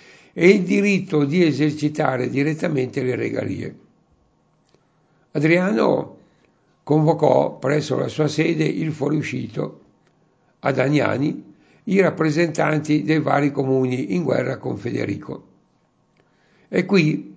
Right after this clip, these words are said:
nell'agosto del millecentocinquantanove, venne stipulata la prima alleanza tra i comuni e la Chiesa,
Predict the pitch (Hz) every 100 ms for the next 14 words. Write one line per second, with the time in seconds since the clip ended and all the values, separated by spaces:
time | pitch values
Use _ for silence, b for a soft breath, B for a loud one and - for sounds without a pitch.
0 | - - 117 123 175 156 139 120 120 151
1 | 156 127 104 - 151 151 - - - -
2 | - - - - - 131 165 170 180 180
3 | B B B B 202 185 180 147 - 156
4 | 175 156 123 135 135 135 175 156 147 175
5 | 143 143 151 139 - 143 147 156 165 165
6 | 214 196 202 - - - 151 143 - 101
7 | 90 - -